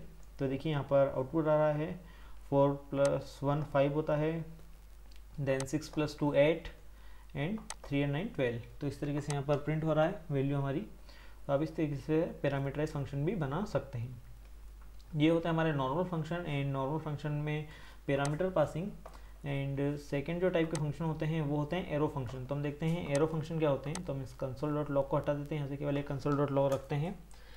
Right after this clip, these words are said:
and save करके हम इसका एक output देख लेते हैं single console.log पे। तो ये देखिए फ़ाइव आ रहा है। अब हम discuss करते हैं कि arrow function क्या होते हैं। तो arrow function ई एस सिक्स के बाद से introduce हुए हैं।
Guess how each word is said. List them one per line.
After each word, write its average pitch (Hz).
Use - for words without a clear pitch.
and 135
save 143
करके 147
हम 139
इसका 143
एक 139
output 135
देख 143
लेते 139
हैं 151
single 135
console.log 135
पे। 170
तो -
ये 131
देखिए 139
फ़ाइव 139
आ 143
रहा 143
है। -
अब 147
हम 160
discuss 156
करते 151
हैं 160
कि -
arrow 156
function 165
क्या 170
होते 147
हैं। 160
तो -
arrow 151
function 175
ई 147
एस 160
सिक्स 165
के 185
बाद 143
से 160
introduce 156
हुए 139
हैं। 151